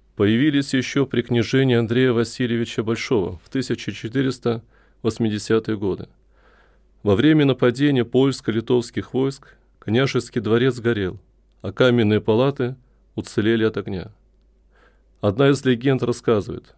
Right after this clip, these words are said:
что в городе существовал подземный ход, который вёл из палат на левобережье реки. По преданию, там спрятаны главные сокровища местных князей. В девятнадцатом веке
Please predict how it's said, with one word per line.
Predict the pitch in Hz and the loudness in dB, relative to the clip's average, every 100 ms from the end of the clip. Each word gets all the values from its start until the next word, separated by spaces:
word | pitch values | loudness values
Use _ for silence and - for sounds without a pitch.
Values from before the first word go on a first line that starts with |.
| _ | _
что | - - 104 | -8 -2 0
в | |
городе | 101 143 139 123 | 4 4 4 0
существовал | 120 117 - 110 - 117 139 127 | -2 -2 -2 -6 -2 0 0 2
подземный | 120 107 123 120 120 | 0 2 0 0 -2
ход, | - 87 - _ _ - - _ _ _ | -4 -6 -6 _ _ -20 -20 _ _ _
который | - 113 151 139 131 | 0 4 4 4 4
вёл | 139 131 | 4 2
из | 120 | 0
палат | - 113 123 139 139 - | 2 2 4 2 -2 -4
на | 113 113 | 0 2
левобережье | 120 117 110 107 110 117 - 107 | 2 2 0 0 0 0 -2 -6
реки. | 104 85 82 _ _ | -6 -10 -12 _ _
По | - 101 | -4 -2
преданию, | 107 104 139 113 78 - _ _ _ _ | 0 2 2 0 -8 -14 _ _ _ _
там | - 107 | 0 0
спрятаны | - 123 143 143 117 | 0 2 2 4 2
главные | 110 117 139 143 127 | 2 4 4 2 0
сокровища | 117 110 - 131 127 117 - 117 | 0 -2 0 0 0 -2 -4 -4
местных | 107 110 110 104 - | 0 0 -2 -6 -4
князей. | 101 92 - _ _ _ _ _ _ _ - | -6 -8 -12 _ _ _ _ _ _ _ -6
В | 92 | 0
девятнадцатом | 107 117 151 147 131 123 117 | 2 4 2 2 0 0 2
веке | 143 139 90 90 | 0 -2 -6 -8